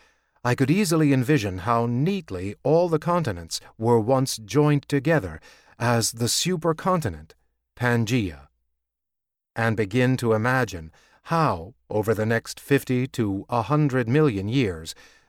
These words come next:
they will again cluster together around the Arctic, fusing into another supercontinent scientists call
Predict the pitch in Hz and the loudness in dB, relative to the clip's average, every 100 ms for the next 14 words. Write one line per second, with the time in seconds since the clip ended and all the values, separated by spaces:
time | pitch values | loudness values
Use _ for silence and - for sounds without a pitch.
0 | _ 104 143 143 147 135 175 143 92 82 | _ 0 2 4 4 2 2 0 -2 -6
1 | 131 110 - 117 135 135 117 78 - _ | -2 -2 -2 -4 -2 0 -2 -4 -18 _
2 | - 127 143 135 113 120 120 147 156 - | -2 2 4 2 2 0 0 0 -2 -6
3 | 78 - _ _ _ _ - 185 185 151 | -14 -14 _ _ _ _ -4 0 2 2
4 | 90 90 113 110 113 110 123 120 107 - | -2 -2 -2 0 2 2 2 2 0 0
5 | 160 156 - - 156 143 85 80 - _ | 0 0 0 2 2 2 -4 -10 -20 _
6 | - 185 180 107 92 98 - - - 110 | -4 0 2 0 -2 -6 -4 -4 0 2
7 | 101 104 | 2 0